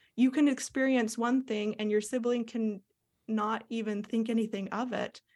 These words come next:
But that doesn't mean that the way you feel when you learn about something isn't valid. And it's totally okay to set it aside and work through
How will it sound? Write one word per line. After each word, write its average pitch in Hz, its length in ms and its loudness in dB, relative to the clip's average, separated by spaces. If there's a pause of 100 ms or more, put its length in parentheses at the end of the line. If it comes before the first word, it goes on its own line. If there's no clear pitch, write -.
(300)
But 220 100 0
that 220 120 2
doesn't 240 300 4
mean 240 220 6
that 208 120 0
the 208 80 0
way 214 180 0
you 208 400 -2
feel 208 460 -6
when 202 220 -4
you 202 180 -6
learn 214 220 2
about 202 260 -2
something 190 360 -4
isn't 190 340 -4
valid. 190 480 -6 (380)
And 220 120 4
it's 196 140 -6
totally 254 500 2
okay 220 560 -2
to 202 220 -8
set 202 260 -4
it 196 120 -2
aside 254 560 -4 (280)
and 220 180 2
work 220 260 2
through 240 340 -4